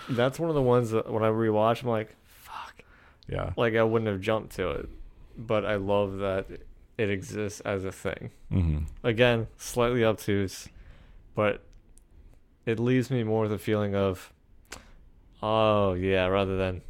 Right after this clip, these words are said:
Speaker 1: "Fucking kidding me."
Speaker 2: Right. It's like, "Oh, I understand, like, this is the interaction of mechanics. I put it together. This makes sense
Speaker 1: Yeah.
Speaker 2: now."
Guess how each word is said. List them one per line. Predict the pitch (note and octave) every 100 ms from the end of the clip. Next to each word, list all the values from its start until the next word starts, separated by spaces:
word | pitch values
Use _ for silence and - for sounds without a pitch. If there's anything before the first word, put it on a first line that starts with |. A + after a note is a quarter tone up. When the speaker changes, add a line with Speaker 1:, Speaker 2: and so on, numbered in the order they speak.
| - -
Speaker 1:
"Fucking | - - F3 E3 G2
kidding | - F#2+ F2+
me." | F#2 F#2
Speaker 2:
Right. | G2+ F2+ C#2+ - _ _ _ -
It's | G2+ -
like, | G2+ F2 - - _ - A2+
"Oh, | A2
I | F#2+ F2+
understand, | F#2 F2 - F#2 F2
like, | E2 D2+
this | E2+
is | F2
the | D#2+
interaction | D#2+ D#2+ D#2+ - -
of | E2+
mechanics. | E2 - G#2 G#2 F#2+ - - - _ - - - _ _ _ _ _ -
I | F2
put | - F2+
it | E2
together. | E2+ D#2+ D#2
This | D2 -
makes | D#2+ D2+
sense | - D2+ -
Speaker 1:
Yeah. | G2+
Speaker 2:
now." | -